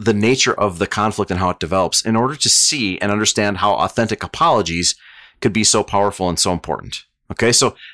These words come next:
let's dive into an authentic apology. For the sake of discussion, let me start with an example, uh, sort of a sample conflict situation. And then we'll break down, uh,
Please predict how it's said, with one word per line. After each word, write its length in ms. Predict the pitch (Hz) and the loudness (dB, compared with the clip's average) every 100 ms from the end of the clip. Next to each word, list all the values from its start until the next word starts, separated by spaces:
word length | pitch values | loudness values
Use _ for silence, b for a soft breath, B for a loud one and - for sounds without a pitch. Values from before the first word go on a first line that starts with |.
| B | B
let's 220 | 156 196 | 0 2
dive 340 | - 208 190 113 | 2 2 2 2
into 460 | 113 110 104 95 - | 2 2 0 0 0
an 80 | 98 | -2
authentic 580 | 87 - 95 90 90 - | -2 -2 -2 0 -2 -2
apology. 720 | 87 - 87 80 73 67 64 _ _ _ _ _ _ _ - B B B B B B - _ - 196 170 _ _ | -8 -4 -2 -2 -4 -8 -10 _ _ _ _ _ _ _ -20 B B B B B B -20 _ -16 -14 -14 _ _
For 220 | - - 190 | -6 0 2
the 80 | |
sake 180 | - 247 | 2 0
of 40 | 233 | 0
discussion, 420 | - 127 110 113 | 2 2 2 2
let 100 | 135 | 2
me 60 | |
start 220 | 160 156 - | 2 2 0
with 120 | 113 | 0
an 80 | 104 | 0
example, 640 | 85 92 92 101 92 - _ | 0 0 0 0 -2 -6 _
uh, 180 | 82 82 | -6 -4
sort 200 | - 123 | -2 0
of 60 | 104 | 0
a 40 | |
sample 540 | 92 - 123 120 - 104 | 0 0 2 0 0 0
conflict 520 | - 107 104 - 92 | 0 -2 0 -2 -2
situation. 480 | - - 80 78 95 | -2 0 -2 0 0
And 80 | 123 | 2
then 100 | 185 | 2
we'll 80 | 151 | 0
break 340 | 127 127 - | 2 2 2
down, 400 | 117 107 110 107 - B B B | 0 4 4 2 -2 B B B
uh, 160 | 95 | -2